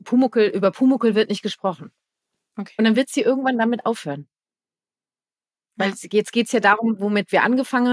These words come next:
Speaker 1: haben heute in dem Gespräch, dass du dir Sorgen machst, wie das dann in ein paar Jahren und so weiter. Und sie erzählt nichts mehr von sich.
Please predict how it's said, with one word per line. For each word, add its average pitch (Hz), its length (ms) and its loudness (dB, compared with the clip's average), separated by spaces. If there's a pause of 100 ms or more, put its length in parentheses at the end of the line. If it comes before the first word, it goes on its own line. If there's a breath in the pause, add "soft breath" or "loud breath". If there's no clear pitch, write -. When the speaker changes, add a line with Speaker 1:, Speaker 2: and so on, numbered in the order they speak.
(140)
Speaker 1:
haben 226 100 2
heute 226 240 2
in 214 100 0
dem 214 140 2
Gespräch, 220 420 0
dass 202 160 -4
du 190 100 -8
dir 185 120 -4
Sorgen 214 340 2
machst, 202 240 -2
wie 202 100 -6
das 185 160 -4
dann 170 160 -4
in 180 120 -4
ein 175 40 -8
paar 175 120 0
Jahren 202 320 4
und 190 100 -8
so 175 80 -10
weiter. 185 200 2
Und 175 60 -4
sie 170 80 0
erzählt 220 340 0
nichts - 200 -10
mehr 147 120 -6
von 143 160 -8
sich. - 200 -8